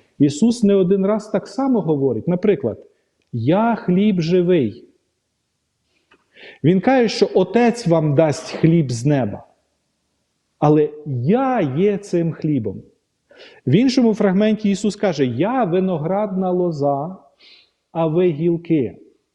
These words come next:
Та? І хто є в мені, власне, той плід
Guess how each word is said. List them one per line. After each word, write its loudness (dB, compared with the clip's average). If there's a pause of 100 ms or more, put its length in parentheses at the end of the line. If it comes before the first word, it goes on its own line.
(680)
Та? -6 (460)
І 2 (560)
хто 2
є 2
в -2
мені, 4
власне, -4
той 0
плід -4